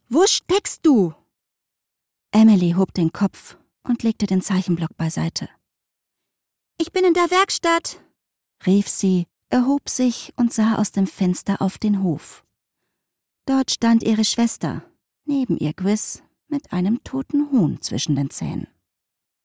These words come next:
„Verflucht!“ Emily eilte nach draußen. Linda schüttelte missbilligend den Kopf und drückte ihr das Seil,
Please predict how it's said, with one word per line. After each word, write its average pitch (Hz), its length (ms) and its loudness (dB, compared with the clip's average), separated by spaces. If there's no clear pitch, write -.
„Verflucht!“ - 760 -6
Emily 175 380 0
eilte 180 300 0
nach 165 140 0
draußen. 175 480 -2
Linda 220 420 6
schüttelte 202 440 0
missbilligend 202 760 0
den 180 140 -4
Kopf - 400 -8
und 262 200 0
drückte 269 260 -2
ihr 233 140 0
das 220 260 0
Seil, 214 400 0